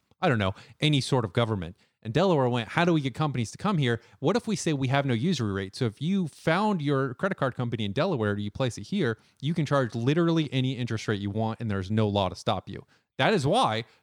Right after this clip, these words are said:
Delaware and North Dakota have a bunch of credit card companies there, specifically because of that. Somehow Biden did that for years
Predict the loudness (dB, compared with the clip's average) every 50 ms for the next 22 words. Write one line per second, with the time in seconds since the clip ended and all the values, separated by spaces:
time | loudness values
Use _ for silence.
0 | _ _ 0 2 4 4 4 2 2 0 0 0 0 0 -2 -2 0 0 2 2
1 | 2 2 2 0 0 -2 -2 -2 -2 0 0 0 0 0 -2 -2 -4 -6 -6 -6
2 | -10 -8 -8 -8 -8 -8 -10 _ _ _ _ _ _ -8 -4 -2 0 0 0 -2
3 | 0 0 0 0 0 0 0 0 0 0 -2 -4 -6 -8 -12 _ _ -14 -6 -2
4 | 0 0 0 2 2 2 2 2 0 0 0 2 2 2 0 0 0 0 0 0
5 | 0 -2 -4 -4 -4 -8 -16 -14 -10 -10 -8 -8 -8 -6 -2 0 2 2 4 2
6 | 2 0 -2 -8 -12 -12 -12 -14 -14